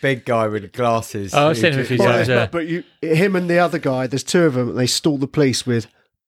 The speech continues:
Speaker 3: utter stupidity.
Speaker 2: I'm
Speaker 3: It's
Speaker 2: looking forward to that
Speaker 3: yeah,
Speaker 2: 'cause
Speaker 3: yeah.
Speaker 2: it's a bit kind of repetitive
Speaker 3: Yeah,
Speaker 2: at the
Speaker 3: oh,
Speaker 2: moment.
Speaker 3: oh,
Speaker 1: Well, you,
Speaker 3: God.
Speaker 1: you start to get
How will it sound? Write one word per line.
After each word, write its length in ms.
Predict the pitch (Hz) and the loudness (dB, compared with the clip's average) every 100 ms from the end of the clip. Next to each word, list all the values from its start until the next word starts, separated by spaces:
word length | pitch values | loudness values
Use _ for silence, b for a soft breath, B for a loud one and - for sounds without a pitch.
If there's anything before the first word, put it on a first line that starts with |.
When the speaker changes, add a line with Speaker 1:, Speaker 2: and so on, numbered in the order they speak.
| - | -2
Speaker 3:
utter 340 | 139 - 139 | -2 0 -2
stupidity. 840 | - - 135 151 131 - 107 104 _ - | -2 -4 -2 -2 -2 -4 -8 -10 _ -2
Speaker 2:
I'm 80 | |
Speaker 3:
It's 60 | 101 | 0
Speaker 2:
looking 200 | 110 113 | 2 0
forward 240 | 113 107 | 0 0
to 80 | 98 | 0
that 100 | 92 | -2
Speaker 3:
yeah, 80 | 110 | 0
Speaker 2:
'cause 80 | 110 | 0
Speaker 3:
yeah. 40 | |
Speaker 2:
it's 120 | 101 113 | 0 -2
a 60 | |
bit 380 | 90 127 107 - _ _ - | 0 2 2 -2 _ _ -6
kind 160 | 113 101 | -2 -2
of 60 | |
repetitive 460 | 92 - 95 - 98 | -2 -2 -2 0 0
Speaker 3:
Yeah, 80 | 113 | 2
Speaker 2:
at 140 | 98 | 2
the 60 | 101 | 2
Speaker 3:
oh, 80 | |
Speaker 2:
moment. 200 | 98 95 | 0 -2
Speaker 3:
oh, 160 | 113 101 - | -6 -4 -2
Speaker 1:
Well, 120 | 139 147 | 0 0
you, 80 | |
Speaker 3:
God. 80 | 147 | -2
Speaker 1:
you 160 | 147 143 | -4 -2
start 400 | - 175 165 - | 0 0 0 -4
to 120 | 127 | -6
get 320 | 117 120 117 | 0 0 0